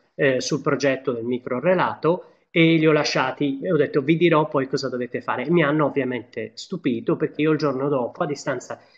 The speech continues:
di ventiquattro ore, quando sono tornato sul progetto per decidere un po' come fare, cosa dirgli di fare, io avevo le solite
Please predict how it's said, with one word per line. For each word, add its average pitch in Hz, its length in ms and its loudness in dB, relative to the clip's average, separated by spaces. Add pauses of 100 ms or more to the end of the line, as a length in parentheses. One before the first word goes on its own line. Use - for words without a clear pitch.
di 208 120 6
ventiquattro 156 640 0
ore, 131 180 -2
quando 139 280 -4
sono 131 240 -6
tornato 147 360 -4
sul 139 160 -8
progetto 135 540 -2
per 120 200 -4
decidere 131 480 -2
un 110 140 -6
po' 139 200 0
come 117 280 -6
fare, 135 440 -2
cosa 135 240 -4
dirgli 139 260 -2
di 208 80 2
fare, 135 300 -8 (240)
io 226 160 6
avevo 160 200 4
le 151 140 2
solite 196 760 -2